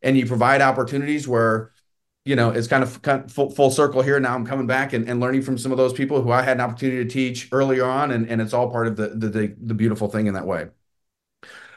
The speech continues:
But the distribution phase, what happened is, is I was working in financial advising with some of these, uh, folks. I thought, "Oh my gosh,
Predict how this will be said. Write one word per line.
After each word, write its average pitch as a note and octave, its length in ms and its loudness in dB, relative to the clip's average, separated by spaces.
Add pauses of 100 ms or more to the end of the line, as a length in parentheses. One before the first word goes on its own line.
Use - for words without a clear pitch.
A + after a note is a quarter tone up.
But D3 160 4
the C#3 80 2
distribution E3+ 760 4
phase, B2+ 240 2
what A#2 140 -2
happened F3 380 0
is, A#2+ 140 0
is A#2+ 140 -4
I A#2 80 2
was A2+ 160 0
working D3+ 340 2
in A2+ 100 0
financial C3+ 440 -4
advising C#3 460 0
with A#2+ 120 -4
some C3 160 -4
of A#2+ 120 -2
these, A2+ 380 0
uh, G#2 260 -2
folks. B2+ 560 0 (480)
I D#3 100 0
thought, D3+ 360 0
"Oh F3 120 2
my E3+ 200 4
gosh, B2+ 600 0